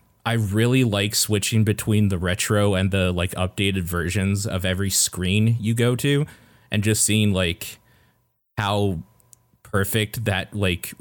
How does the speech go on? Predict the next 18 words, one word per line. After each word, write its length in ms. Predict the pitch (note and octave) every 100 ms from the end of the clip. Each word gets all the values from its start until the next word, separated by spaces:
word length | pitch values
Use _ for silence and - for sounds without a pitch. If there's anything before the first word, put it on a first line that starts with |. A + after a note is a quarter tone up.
| -
remake 680 | F#2+ F#2+ G2 F#2+ F#2 - -
is, 520 | F2 F#2 G#2+ A#2 - -
really. 460 | B2 C3 C#3+ D3 -
It's 140 | A2+ -
kinda 240 | B2 A2
cool. 340 | - G#2+ G2 F#2+
And 100 | G#2+
the 40 |
fact 220 | G#2+ A#2+ B2
that 100 | A2
you 100 | A#2
can 260 | A2+ F#2+ - - _ _ _
switch 440 | - A2 A#2 A#2
the 180 | A2+ A2
visuals 720 | G#2+ F#2 G2+ G#2+ G#2 A2 G#2+ -
and 220 | G2+ G#2
the 60 | F#2
music 720 | F2 F#2 G2+ A2+ A2+ -